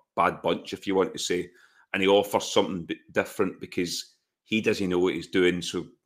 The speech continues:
how you might defend against him. So he adds something a bit different. Matondo, for me,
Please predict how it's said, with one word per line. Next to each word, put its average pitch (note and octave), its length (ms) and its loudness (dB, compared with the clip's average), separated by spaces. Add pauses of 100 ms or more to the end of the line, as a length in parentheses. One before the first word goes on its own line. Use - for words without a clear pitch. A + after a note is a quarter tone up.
(140)
how F#2+ 180 -2
you F2+ 180 -2
might F2 240 -4
defend E2+ 380 -8
against F2+ 400 -4
him. E2 160 -10
So - 160 -10
he F#2 100 -4
adds - 240 0
something - 260 -6
a F2 60 -6
bit - 340 -6
different. F2+ 380 -8 (800)
Matondo, G#2 540 8
for F#2 160 4
me, F2+ 400 2